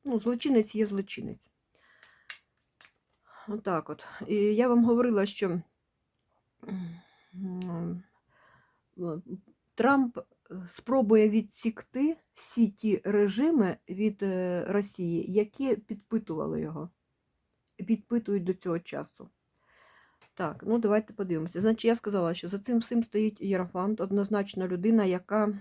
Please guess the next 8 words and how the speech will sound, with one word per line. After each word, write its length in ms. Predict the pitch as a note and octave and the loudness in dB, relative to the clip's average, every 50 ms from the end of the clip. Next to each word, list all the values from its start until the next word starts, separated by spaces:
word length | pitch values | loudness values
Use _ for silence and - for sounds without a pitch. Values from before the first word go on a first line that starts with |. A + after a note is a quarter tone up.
| - _ G3 | -12 _ -10
м, 240 | F3 F3+ F3 E3 - - _ - _ _ _ _ _ _ _ _ _ _ | -8 -8 -8 -10 -12 -14 _ -20 _ _ _ _ _ _ _ _ _ _
яка 180 | - F#3 - G#3 | -16 -4 -2 -2
організувала 720 | G3+ G3 G3+ G3+ F#3+ F3+ F#3 F#3 F3 E3 D#3 D3 D3 D#3 | 0 2 2 2 0 0 -2 -4 -2 0 -2 -2 -2 -6
це 200 | D#3 - - D#3 | -8 -10 -14 -14
все. 320 | D#3+ F3 - - - D3 - F3 - _ _ _ _ _ _ _ _ _ _ _ _ _ _ _ _ _ _ _ _ _ _ _ _ _ _ _ _ _ _ _ _ _ _ _ _ _ _ _ _ - _ _ _ _ _ _ _ _ _ G#3+ G#3 G#3 G#3 G3+ G3+ G3+ G3+ G3+ G3+ G3+ _ _ _ _ _ _ _ _ _ _ _ _ _ _ _ _ _ _ _ _ _ _ _ _ _ _ _ _ - - _ _ _ _ _ _ _ _ _ _ _ _ _ A#4 - - | -14 -14 -16 -16 -16 -14 -14 -14 -16 _ _ _ _ _ _ _ _ _ _ _ _ _ _ _ _ _ _ _ _ _ _ _ _ _ _ _ _ _ _ _ _ _ _ _ _ _ _ _ _ -20 _ _ _ _ _ _ _ _ _ -20 -20 -18 -16 -16 -16 -16 -18 -20 -20 -20 _ _ _ _ _ _ _ _ _ _ _ _ _ _ _ _ _ _ _ _ _ _ _ _ _ _ _ _ -20 -20 _ _ _ _ _ _ _ _ _ _ _ _ _ _ -14 -10
Е, 400 | F#3+ F#3 F#3+ F#3+ F#3 F3+ F#3+ F#3 - _ _ _ _ _ _ _ _ _ _ _ _ _ _ - - _ | -10 -8 -8 -8 -8 -8 -8 -10 -12 _ _ _ _ _ _ _ _ _ _ _ _ _ _ -20 -16 _
він 160 | - C4 D#4 D#4 | 0 2 2 2
зацікавлений. 960 | - D4 - - C#4+ - - A#3+ F#3+ E3+ E3+ E3 D#3+ D#3 D#3 D3+ - F3+ | 0 -4 -6 -8 -8 0 4 4 4 6 4 0 -2 -4 -4 -6 -8 -10